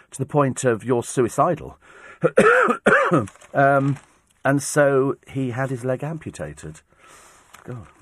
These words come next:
I would never get to that stage. That would be terrible. Uh, Patrick says, uh, "I think Joanne Webb sounds really lovely, but I've not heard her two days. Is she okay?"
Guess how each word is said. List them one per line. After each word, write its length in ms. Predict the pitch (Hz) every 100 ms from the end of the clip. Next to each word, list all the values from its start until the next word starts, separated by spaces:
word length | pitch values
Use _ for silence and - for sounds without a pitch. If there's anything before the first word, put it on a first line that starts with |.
| - _ _ _
I 60 | 131
would 140 | 117
never 140 | 107
get 160 | 98 107
to 60 | -
that 200 | 110 -
stage. 380 | - 90 - -
That 120 | -
would 80 | 87
be 100 | 82
terrible. 400 | - 127 85 - _ - - - -
Uh, 240 | 160 180
Patrick 460 | 151 226 254 170 117
says, 600 | - 156 143 180 - -
uh, 180 | - 143
"I 60 | 151
think 180 | 208 180
Joanne 320 | 160 156 151
Webb 240 | 143 151
sounds 320 | 120 143 131 120
really 220 | 156 147
lovely, 320 | 143 175 104
but 120 | 98
I've 120 | 120
not 160 | 151 -
heard 240 | 147 147
her 80 | 101
two 240 | - - 139
days. 300 | 151 156 -
Is 80 |
she 100 | -
okay?" 420 | 120 120 - 120